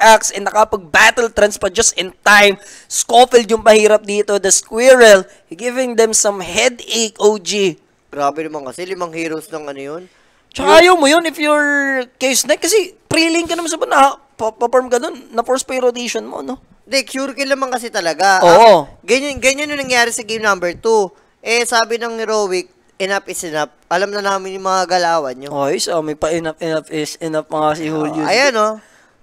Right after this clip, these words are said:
Speaker 1: Oh, may ba-, bumalik nga lang.
Speaker 2: Bumalik.
Speaker 1: <laughs> Yun lang.
Speaker 2: Sakit na ni kay, Juan kay Hector talaga yan. Pag
Speaker 1: Kampante siya, sabi niya, "Hindi, pagbalik nun, walang Bruce Split naman na yun."
Speaker 2: Eh,
Speaker 1: Eh,
Speaker 2: kila-
Speaker 1: nilasing.
Speaker 2: Nilasing eh, sapilitan.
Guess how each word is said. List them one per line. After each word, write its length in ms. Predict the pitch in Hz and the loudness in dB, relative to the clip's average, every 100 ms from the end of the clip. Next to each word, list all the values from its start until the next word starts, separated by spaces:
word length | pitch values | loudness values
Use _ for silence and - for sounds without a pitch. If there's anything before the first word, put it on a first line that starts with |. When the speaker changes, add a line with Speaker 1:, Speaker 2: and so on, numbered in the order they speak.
| _ | _
Speaker 1:
Oh, 240 | 139 135 | -4 -4
may 160 | 143 233 | 0 4
ba-, 240 | 277 - | 4 4
bumalik 400 | 214 262 277 233 | -6 2 4 4
nga 240 | 185 165 156 | 2 0 2
lang. 80 | 185 | 2
Speaker 2:
Bumalik. 320 | 233 226 202 - _ - | 2 0 -6 -12 _ -18
Speaker 1:
<laughs> 280 | - - | -18 -8
Yun 240 | 254 262 185 | -6 -2 2
lang. 160 | 202 | 4
Speaker 2:
Sakit 400 | 202 233 214 220 | 4 2 0 -8
na 160 | 233 220 | -6 -4
ni 80 | 214 | -4
kay, 240 | 202 175 | -4 0
Juan 240 | 202 190 190 | 2 2 0
kay 160 | 202 | 2
Hector 560 | - 190 190 185 196 190 | 4 4 0 -6 -6 -4
talaga 240 | 190 185 | -6 -4
yan. 320 | 208 247 285 294 _ _ _ _ | -4 -6 -8 _ _ _ _ _
Pag 160 | - 196 | -2 0
Speaker 1:
Kampante 400 | 240 311 320 311 | 6 6 6 4
siya, 160 | 359 | 6
sabi 240 | 330 262 277 | 6 4 2
niya, 80 | 277 | 4
"Hindi, 160 | 240 | 4
pagbalik 400 | 269 208 220 214 | 2 4 4 4
nun, 160 | 254 277 | -2 2
walang 240 | 233 220 | 2 2
Bruce 240 | 208 208 - | 0 -4 -4
Split 240 | 208 - | -8 -4
naman 160 | 208 202 | -2 0
na 140 | 196 | 0
yun." 160 | 214 269 _ _ _ _ | -2 -6 _ _ _ _
Speaker 2:
Eh, 320 | 147 151 160 | -8 -4 -6
Speaker 1:
Eh, 0 | |
Speaker 2:
kila- 320 | - 190 214 | 0 2 4
Speaker 1:
nilasing. 480 | 220 226 202 165 143 - _ _ - | 6 4 2 -4 -12 -20 _ _ -10
Speaker 2:
Nilasing 560 | 190 208 226 269 254 220 | -6 -2 -2 -4 -4 -6
eh, 80 | |
sapilitan. 800 | 196 220 220 226 214 - 175 170 | 2 2 2 0 -4 2 2 2